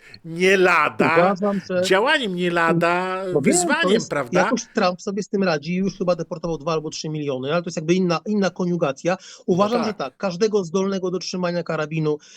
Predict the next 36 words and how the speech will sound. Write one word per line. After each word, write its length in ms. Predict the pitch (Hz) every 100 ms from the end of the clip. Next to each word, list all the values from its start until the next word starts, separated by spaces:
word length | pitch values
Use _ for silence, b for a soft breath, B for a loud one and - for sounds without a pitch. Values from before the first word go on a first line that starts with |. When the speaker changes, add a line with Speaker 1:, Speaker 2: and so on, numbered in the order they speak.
| B -
Speaker 2:
em, 480 | 156 151 151 151 151 151 160
między, 380 | 165 170 160
przyjmijmy, 540 | 160 - 165 170 160 151
nie 140 | 160 151
wiem, 220 | 135 127 _ _
szesnaście, 760 | - 185 170 185 180 - 180 160
a 100 | 147
tam 280 | 160 147 143 - _
czterdzieści 540 | - 180 160 160 175
pięć, 280 | 165 170 165
pięćdziesiąt 480 | 170 156 156 165 -
pięć, 200 | 170 165
to 60 |
już 80 | 156
trzeba, 140 | - 160
teraz 200 | 160 147
nie 140 | 170
znam 160 | 151 135
się 120 | 156
na 100 | 147
tym, 120 | 151
to 80 | 143
trzeba 260 | - 147 139
dogadać. 460 | 147 175 175 170 b b
Każdego 420 | - 175 180 170
absolutnie 460 | 160 - 165 156 151
wyp-, 160 | 147
deportować 600 | 143 151 160 151 151 143
na 100 | 160
Ukrainę. 440 | 151 160 165 185 - B _
Niech 260 | 151 196 214
chłopcy, 460 | - 214 - 214
skoro 240 | 185 196 180
są 160 | 180
tacy 400 | - 202 - 196 - -
rezuni, 520 | 160 160 214 190 185